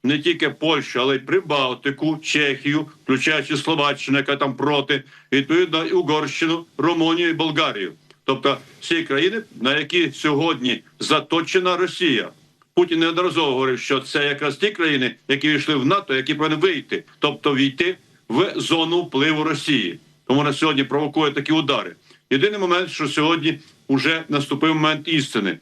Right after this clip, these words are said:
Чи все-таки країни, е, нато і особливо Східного блоку готові захищатись? На даний момент, бачимо, що йдуть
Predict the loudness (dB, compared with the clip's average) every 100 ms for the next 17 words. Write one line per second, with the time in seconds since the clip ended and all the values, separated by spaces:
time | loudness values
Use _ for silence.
0 | -12 -10 -4 -2 0 0 0 0 -2 -4
1 | _ -4 -2 2 2 0 -2 -8 _ -2
2 | 0 2 2 0 0 -4 0 2 2 0
3 | -2 0 0 0 2 2 2 0 -2 0
4 | 0 0 -2 -4 -4 -2 -2 -4 -8 -4
5 | 0 0 0 0 0 0 -4 -2 -2 0
6 | 0 -2 -4